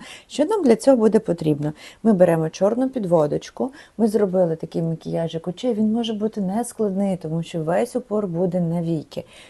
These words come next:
Беремо чорну підводочку, беремо водичку і робимо основу під війки. Що це буде таке?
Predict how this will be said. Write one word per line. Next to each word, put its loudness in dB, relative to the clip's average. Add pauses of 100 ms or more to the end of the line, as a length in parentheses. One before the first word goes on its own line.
(120)
Беремо 6
чорну 2
підводочку, -2
беремо 4
водичку 2 (400)
і 6
робимо 8
основу 4
під 2
війки. 0
Що -2
це 0
буде 2
таке? -6